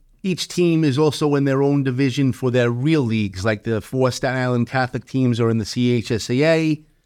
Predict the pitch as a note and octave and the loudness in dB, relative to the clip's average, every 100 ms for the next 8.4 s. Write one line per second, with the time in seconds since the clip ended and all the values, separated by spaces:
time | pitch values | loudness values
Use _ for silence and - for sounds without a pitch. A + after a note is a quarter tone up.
0 | _ _ - A2 G#2+ A2 G#2+ B2 C3+ C#3 | _ _ -6 -2 -2 0 2 2 2 2
1 | C#3 C3+ C#3 C3+ C#3 C3 - C#3 B2 C3+ | 2 2 0 0 -2 -4 -2 -2 0 0
2 | C3 B2+ - C3 B2+ B2+ B2+ A#2 - - | 0 0 -2 -2 0 0 -4 -8 -14 -6
3 | A#2 A#2 A#2 A2 A2 A#2+ A#2 - A#2+ A2+ | -2 0 0 0 -4 -2 -2 0 -2 0
4 | A#2 A2+ A2+ A#2 G#2 B2+ A#2 A2+ G#2+ - | 0 0 -2 -2 -4 -4 -2 -2 -4 -2
5 | B2+ B2+ B2 A#2 - C3+ C3 B2 A#2+ A2+ | -2 0 0 -2 -2 -2 0 0 0 0
6 | A2 A2+ A2+ G#2+ G#2 G2+ F#2+ A2+ - A#2 | 0 0 0 -2 -2 -2 -2 -4 -2 -2
7 | G#2+ G#2+ A#2 A2+ - A2 G#2+ G#2+ C#3 G#2+ | 0 -2 -2 -4 -4 -2 0 0 -2 -2
8 | - C3 A#2+ A#2+ | -2 -2 0 -2